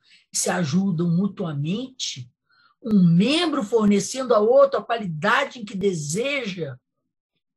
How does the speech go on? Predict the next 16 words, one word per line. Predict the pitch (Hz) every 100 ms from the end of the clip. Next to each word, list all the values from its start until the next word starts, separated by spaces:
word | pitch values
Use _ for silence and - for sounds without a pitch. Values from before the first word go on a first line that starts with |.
| _ _ _ _ _ _
tal | 170 180
grupo | 160 147 180 180 - _
terminará | 185 175 175 160 156 160
sempre | 156 - - 262 320 311
por | 226
se | - - 214
tornar | - 240 202 180 180 - _ _ _
um | 202
corpo | 165 - 180 - 196
perfeito | - 220 - - - 214 220 -
e | 240
invencível, | 240 262 254 - - - 139 123 127 131 _ _ _ _ _ _ _
porque | - - - 277
união | 262 262 143 139 165 175 - _ _ _ _
é | 175
força. | 185 _ _ 107 104 - - -